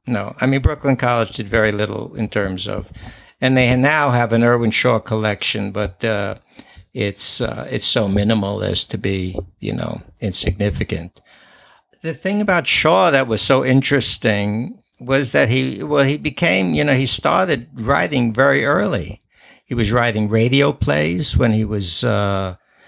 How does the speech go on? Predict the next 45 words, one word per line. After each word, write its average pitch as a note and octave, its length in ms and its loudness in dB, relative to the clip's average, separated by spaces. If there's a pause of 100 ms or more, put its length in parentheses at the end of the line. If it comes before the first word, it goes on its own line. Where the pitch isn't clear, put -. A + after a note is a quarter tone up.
(420)
uh, G#2 720 -4
in A2+ 160 0
his F#2+ 460 -4
early A#2 440 -2 (100)
twenties, E3 760 -2
maybe C3+ 240 0
even A#2+ 220 0
in, G2 140 -6 (220)
in, A#2 240 -6
uh, C2 200 -6
yeah, C3+ 280 -2
in D#2+ 60 0
his A#2+ 140 -2
early C3+ 220 0
twenties, C#3+ 540 0
he - 60 0
started A2+ 260 0
writing G#2+ 280 -2
radio B2 320 0
plays. D3+ 340 -2
He D3+ 100 2
had A#2+ 260 0
the G#2 80 -6
play C3+ 360 -2
called B2 340 -2
Bury A#2+ 260 2
the A#2+ 120 0
Dead A2+ 380 -2
that B2+ 140 -2
was G#2 160 -4
very A2+ 260 0
successful - 760 0
and A2+ 140 -2
went A2 200 -4
on, A2 240 -6 (500)
you A#2 140 0
know, A2 180 2
when A2 180 4
he G#2+ 120 0
was, G2+ 420 0
uh, F#2 240 0
and F#2 200 -6 (180)
is F#2+ 240 -4
actually B2 340 0
still, B2 320 0